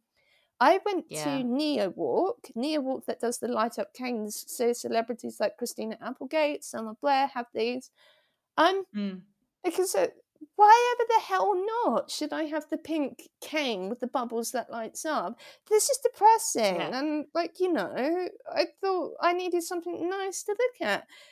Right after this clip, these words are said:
Speaker 1: The amount of people who ask me invasive questions when I'm out in public with this is a, is off the scale sometimes. So it's been
Speaker 2: Wow.
Speaker 1: there's been a kind of variation of a very scary experience where I thought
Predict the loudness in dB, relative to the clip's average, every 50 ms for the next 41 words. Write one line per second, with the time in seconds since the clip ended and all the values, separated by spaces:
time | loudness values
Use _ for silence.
0 | _ _ _ _ _ _ _ _ _ _ 2 2 4 4 0 0 -2 -2 -4 -4
1 | -6 -4 -2 -2 -2 -2 -2 -4 -2 -2 -2 -2 -6 -10 -8 -4 -2 0 2 2
2 | 0 -2 -4 _ -20 _ _ _ _ _ _ _ _ 4 4 4 4 0 -2 -2
3 | -2 -2 -2 -2 -4 -6 -2 -2 -2 -2 -4 -8 -4 0 0 0 0 -2 -8 -10
4 | -10 -10 -8 -10 -10 -12 -12 -16 _ _ _ _ -8 -6 -4 -2 -2 -2 -2 -4
5 | -4 -4 -8 -4 -2 -4 -4 -2 -4 -6 -6 -6 -6 -12 -18 -20 _ _ _ -16
6 | -12 -4 0 2 2 2 0 -6 -8 -6 -4 -4 -4 -6 -6 -8 -12 -14 -4 -2
7 | -2 -2 0 -4 -8 -8 -8 _ _ _ _ _ -6 -4 -4 -2 -2 -4 -4 -6
8 | -8 -8 -8 -6 -4 -4 -4 -4 -4 -6 -4 -4 -4 -4 -4 -6 -6 -6 -8 -8
9 | -6 -4 -4 -2 -2 -2 -4 -4 -6 -6 -4 -2 -2 -2 -2 -4 -6 -8 _ -20
10 | -20 _ _ _ _ _ _ _ _ -14 -14 -4 -2 0 0 0 0 -2 -4 -6
11 | -8 -8 -6 -4 -2 0 0 -2 -2 -4 -2 -4 -4 -4 -4 -6 -6 -4 -4 -4
12 | -2 -2 -2 0 0 2 0 0 0 -2 -6 -8 -6 -4 -4 -4 -6 -4 _ -2
13 | -2 0 0 -2 -2 0 -2 -4 -4 -2 0 0 0 0 0 -2 -6 -6 -6 -4
14 | -4 -4 -6 -8 -6 -2 2 2 2 2 2 0 0 0 0 0 -4